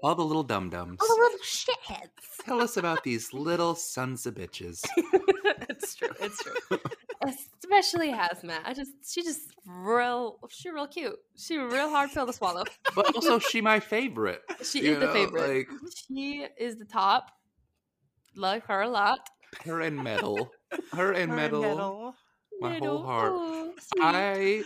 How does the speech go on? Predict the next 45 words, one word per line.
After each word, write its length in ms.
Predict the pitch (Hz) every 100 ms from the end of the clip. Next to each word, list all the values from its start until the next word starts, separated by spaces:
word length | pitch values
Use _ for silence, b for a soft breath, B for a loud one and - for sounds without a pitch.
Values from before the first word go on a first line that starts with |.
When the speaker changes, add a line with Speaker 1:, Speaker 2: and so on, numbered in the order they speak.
| -
Speaker 1:
was 240 | 147 147
not 260 | 139 131 143
prepared 420 | 135 120 110 104
to 80 | 104
love 220 | 101 95
Metal 240 | 95 90
as 100 | 87
much 160 | 92 -
as 60 |
I 20 | 92
did. 100 | 92
I 20 |
was 80 | 87
like, 180 | 87 -
"What 120 | 117
is 120 | 113 101
this?" 260 | 95 - -
When 220 | 151 180
they 160 | 180 185
made 200 | 185 196
the 100 | 196
joke 300 | 120 107 110
about, 160 | 110 101
like, 160 | 101
him 180 | 120 113
being 160 | 113 104
the 100 | 92
Red 220 | 98 95
Skull's 400 | - 98 98 -
son, 400 | 92 92 104 127
I 120 | 107
was 100 | 110
Speaker 2:
Mm-hmm. 60 | -
Speaker 1:
like, 160 | - -
Speaker 2:
Yeah. 340 | 220 202 175
Speaker 1:
"L 200 | 202 190
M 140 | 98 92
A 160 | 92
O." 140 | 90 92 92
I 160 | 98
thought, 240 | - 92 95
Speaker 2:
Yeah. 80 | 101
Speaker 1:
I 40 |
was 120 | 107
like, 220 | 110 104